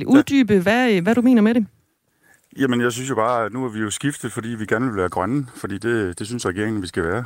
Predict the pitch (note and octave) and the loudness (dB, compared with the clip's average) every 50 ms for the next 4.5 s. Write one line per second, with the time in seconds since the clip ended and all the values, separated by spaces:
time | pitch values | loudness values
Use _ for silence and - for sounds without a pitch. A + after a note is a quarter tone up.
0 | - - A2 - - A#2+ A2+ A2 G#2 F#2+ F2+ F#2+ G2 A2 - - A#2 A2 A2 G#2 | -10 -12 -10 -6 -4 -4 -2 -2 0 0 0 0 0 -2 -2 -4 -4 -4 -2 -2
1 | G#2+ G#2+ G#2+ G2+ G#2 G2+ G#2+ - C3+ B2+ A#2 A#2 A2 A2 A2 G2 F#2 G2 G#2 - | -4 -4 -4 -4 -4 -4 -4 -4 -6 -4 -2 -2 -2 -2 -2 -2 -2 -4 -4 -4
2 | G#2+ G#2+ G2 G2 A2 A2+ G#2+ - _ _ _ - - - - - - - _ - | -4 -4 -4 -4 -4 -6 -8 -10 _ _ _ -20 -20 -20 -20 -20 -20 -20 _ -6
3 | - - G2+ G2 A#2 B2 - - D3+ C#3 - B2 G#2 G2 G#2+ G2 G#2 A#2 D3 C3+ | 0 0 2 4 2 2 0 0 -4 -6 -4 -4 -2 -2 0 0 0 0 -2 -4
4 | A2 G#2+ G2+ A2 C3 C3 - C3+ A#2 A#2+ | -8 -8 -8 -8 -8 -4 -2 -4 -4 -4